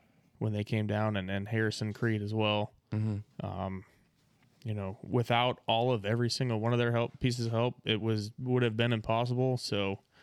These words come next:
Speaker 1: I guess my biggest dream would be to, you know, continue to grow the team that we already have around us.
Speaker 2: Yeah.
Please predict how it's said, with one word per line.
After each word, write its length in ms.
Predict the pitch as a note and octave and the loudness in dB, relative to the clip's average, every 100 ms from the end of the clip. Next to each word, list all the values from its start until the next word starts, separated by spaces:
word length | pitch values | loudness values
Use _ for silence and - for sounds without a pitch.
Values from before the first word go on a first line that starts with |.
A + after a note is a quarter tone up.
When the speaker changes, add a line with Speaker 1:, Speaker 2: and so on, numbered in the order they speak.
| _ _ | _ _
Speaker 1:
I 80 | B2+ | 2
guess 160 | A#2+ | 2
my 120 | C3 B2+ | 2 4
biggest 300 | B2+ A#2+ G2+ | 4 2 2
dream 300 | A2 B2+ A#2+ | 2 4 2
would 100 | A2+ | 2
be 160 | A#2+ | 0
to, 400 | A#2 - A#2 A2 A2 _ _ _ _ _ _ | 0 0 2 2 -2 _ _ _ _ _ _
you 80 | - | -4
know, 160 | G#2 G2+ E3 | -2 -4 -8
continue 560 | - G#2+ G#2 C3 C3 C3 | -4 -4 0 0 2 2
to 440 | B2+ B2 A2+ G#2+ G2+ _ _ | 2 2 2 0 -2 _ _
grow 240 | - A2 A#2+ | -4 0 2
the 120 | G#2+ | 0
team 400 | - B2+ B2 B2+ | 0 2 2 2
that 100 | A#2+ | 2
we 140 | A#2 | 2
already 180 | A#2 G#2 | 2 0
have 420 | G#2+ A2+ A2 B2 - | 0 2 2 0 -2
around 340 | A2 G#2+ A#2 | -2 0 2
us. 300 | C3+ C#3 - - _ - | 2 0 -4 -14 _ -2
Speaker 2:
Yeah. 200 | G#2+ | 0